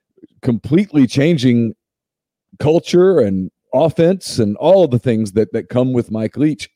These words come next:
How far along are they in that process? That's interesting to me. Uh, so that game, even though I don't think the game itself is going to be super competitive,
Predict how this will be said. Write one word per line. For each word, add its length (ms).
How 280
far 300
along 440
are 220
they 200
in 100
that 180
process? 500
That's 300
interesting 440
to 80
me. 280
Uh, 200
so 180
that 220
game, 440
even 200
though 100
I 60
don't 240
think 260
the 80
game 360
itself 640
is 100
going 220
to 60
be 120
super 420
competitive, 680